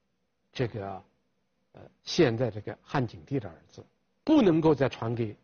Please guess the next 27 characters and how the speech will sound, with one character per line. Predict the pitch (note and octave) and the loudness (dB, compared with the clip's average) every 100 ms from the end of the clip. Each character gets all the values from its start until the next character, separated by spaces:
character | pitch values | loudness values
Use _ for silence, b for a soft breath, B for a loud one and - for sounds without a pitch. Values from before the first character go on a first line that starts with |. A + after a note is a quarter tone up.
| _ | _
梁 | A#2 A#2 | -2 0
孝 | B2 G#2+ | 0 -2
王， | D#2 - _ _ _ | -2 -16 _ _ _
因 | - D4 | 4 6
为 | C#4+ | 6
传 | - - G#3 | 4 0 2
给 | A#3+ | 4
梁 | F3+ F#3+ | 4 2
孝 | G3+ | 2
王 | E3 C#3 | 2 0
也 | C#3+ | 0
会 | F3 D#3 | 0 0
导 | - G#2 F#2+ | 0 -2 -4
致 | - | -8
兄 | C#3+ - A#3+ A3 | -4 0 0 -2
弟 | E3 | -6
相 | A#2+ - F3+ | -4 0 0
残， | F3+ - G2 D3 - _ _ _ _ _ _ _ _ _ | -2 -8 -8 -12 -12 _ _ _ _ _ _ _ _ _
将 | - C4 B3 | 2 4 6
来 | A3 | 4
会 | G#3+ F#3+ - _ | 4 0 -2 _
导 | - D3 | -2 -2
致 | |
兄 | F3 A#3 | -4 -4
弟 | F3+ | -4
相 | |
残， | F#3+ | -6